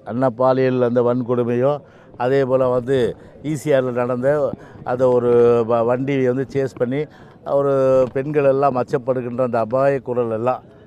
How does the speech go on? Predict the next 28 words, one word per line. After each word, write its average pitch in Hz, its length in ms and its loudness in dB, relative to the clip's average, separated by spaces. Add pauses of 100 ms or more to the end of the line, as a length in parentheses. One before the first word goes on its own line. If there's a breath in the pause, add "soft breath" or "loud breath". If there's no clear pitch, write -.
(200 loud breath)
ஆர் 123 140 0
எஸ் 113 200 -4
பாரதிக்கு 131 520 -4
வந்து 120 540 0
கேட்கல. 110 380 -4 (320 loud breath)
சரி, 139 220 -4
கதவு 151 460 0
திறந்திருந்தா 160 480 -2
என்ன 143 340 -2
ஆயிருக்கும் 135 380 -4 (580)
அந்த 120 280 -6
நிலைமை? 135 380 -2 (340 loud breath)
சரி, 170 360 0
ஒரு 123 320 -4
காவல்துறை 160 800 0
வந்து 139 240 -2
பார்த்தீங்கன்னா, 120 600 -4 (440 loud breath)
முன்னாடி 175 360 -2
ஒரு 156 140 0 (100)
ஸ்டேட்மெண்ட், 151 380 -4
அழுத்தம் 143 420 0
காரணமாக 147 580 -2
ஒரு 131 200 -2
ஸ்டேட்மெண்ட் 120 420 -6
தராங்க. 92 300 -6 (560 loud breath)
காவல்துறை 165 580 4
என்ன 160 140 4 (100)
சொல்லுதுன்னா, 147 600 -2